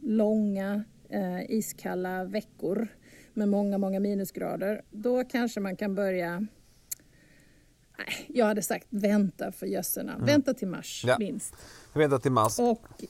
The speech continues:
Speaker 1: ja, och, eh, och då ska man ju ge den en ordentlig omgång. Men det kan vi ta
Speaker 2: Ja, det tar vi då.
Speaker 1: när det närmar sig. Men annars, det man kan gå ut och göra. Eh, gräsmattan hade mått jättebra av en ordentlig räfsning.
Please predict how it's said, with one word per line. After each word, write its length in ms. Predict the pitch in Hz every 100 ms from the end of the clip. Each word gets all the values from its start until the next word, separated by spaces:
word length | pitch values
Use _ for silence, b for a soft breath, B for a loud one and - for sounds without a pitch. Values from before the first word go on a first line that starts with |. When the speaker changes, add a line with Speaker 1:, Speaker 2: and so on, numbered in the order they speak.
| -
Speaker 1:
ja, 420 | 233 226 226 226
och, 400 | - 240 - -
eh, 180 | 233 233
och 140 | - 233
då 200 | 254 226
ska 240 | - 240
man 160 | 214 208
ju 120 | 208
ge 200 | 208 190
den 220 | 180 180
en 240 | 180 180
ordentlig 520 | 185 196 202 185 220 208
omgång. 420 | 208 196 190 202
Men 120 | 226
det 100 | 254
kan 160 | 285 269
vi 100 | 262
ta 380 | 240 196 196 202 -
Speaker 2:
Ja, 100 | 123
det 80 | 147
tar 140 | 165
vi 60 | 139
då. 120 | 104
Speaker 1:
när 360 | 82 254 233 226
det 100 | 220
närmar 280 | 220 220
sig. 160 | 190 - B B B
Men 140 | 320 359 427 330
annars, 240 | 214 269
det 100 | 330
man 160 | 330 302
kan 160 | 302
gå 100 | 302
ut 140 | 311 -
och 60 |
göra. 400 | 302 311 277 262 359 B B B
Eh, 220 | - 269 254
gräsmattan 880 | 233 262 339 - - 175 - 202
hade 180 | 226 226
mått 220 | 226 254
jättebra 720 | 262 285 262 226 254 262 262 254
av 260 | 262 247
en 140 | 247 247
ordentlig 600 | 262 262 233 226 233 233
räfsning. 600 | 277 - - 208 226